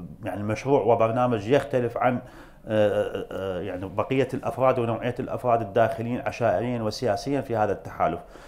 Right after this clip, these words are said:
بالنتيجة هذا يحقق نوع من الإرباك فيما بعد، حينما يصلون إلى من سيقود هذا التحالف، كيف سيتفاهمون.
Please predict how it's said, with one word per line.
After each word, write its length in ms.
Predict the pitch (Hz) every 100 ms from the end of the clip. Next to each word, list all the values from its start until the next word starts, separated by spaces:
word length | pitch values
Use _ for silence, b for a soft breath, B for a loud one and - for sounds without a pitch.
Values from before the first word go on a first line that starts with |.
| B
بالنتيجة 720 | 107 123 117 160 170 151 151 151 B B B -
هذا 160 | 151
يحقق 520 | 139 - 151 160 151
نوع 280 | 131 143 135
من 100 | 135
الإرباك 520 | 131 107 127 151 147
فيما 260 | - 110 113
بعد، 400 | 104 107 120 87
حينما 320 | 90 113 117
يصلون 340 | 117 139 131 95
إلى 180 | 127
من 180 | 123 143
سيقود 420 | - 127 120 120
هذا 160 | 117 110
التحالف، 440 | 107 110 110 113
كيف 380 | - 131 - 110
سيتفاهمون. 600 | - 107 113 110 113 117